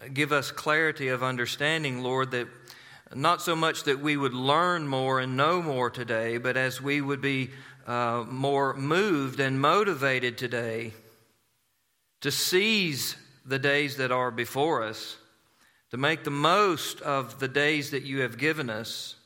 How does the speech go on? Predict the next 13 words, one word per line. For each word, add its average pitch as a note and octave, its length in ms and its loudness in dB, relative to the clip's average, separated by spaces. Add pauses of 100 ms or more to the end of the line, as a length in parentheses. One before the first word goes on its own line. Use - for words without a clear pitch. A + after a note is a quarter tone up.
(1080)
to C3+ 80 -2
live D#3+ 320 2
with C#3+ 360 -4
greater E3 600 2
zeal C3 460 0
and C3 200 -4
greater E3+ 540 2
purpose, A#2+ 920 -6 (1900)
for B2+ 160 -4
the B2 80 -4
King B2 640 -2 (1200)
is A#2 100 -12
coming. A2+ 480 -6